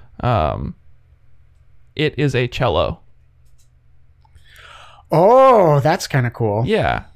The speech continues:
Speaker 1: but it's also, like, there's been really no other musical themes throughout the entire game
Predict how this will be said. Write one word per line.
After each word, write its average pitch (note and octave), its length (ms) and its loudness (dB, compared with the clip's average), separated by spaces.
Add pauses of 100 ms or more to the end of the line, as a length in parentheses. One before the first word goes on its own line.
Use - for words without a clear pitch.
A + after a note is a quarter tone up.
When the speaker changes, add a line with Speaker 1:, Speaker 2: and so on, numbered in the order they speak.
(120)
Speaker 1:
but C#3 140 0
it's C#3+ 140 -4
also, D#3 340 -2
like, A2+ 360 -2 (520)
there's C3+ 220 0
been C#3 200 -2
really C#3 320 0
no C3 640 2
other B2+ 500 2
musical B2 520 0
themes E3 720 -4
throughout C#3 260 -2
the B2 100 -8
entire C#3 520 -2
game C#3+ 640 -4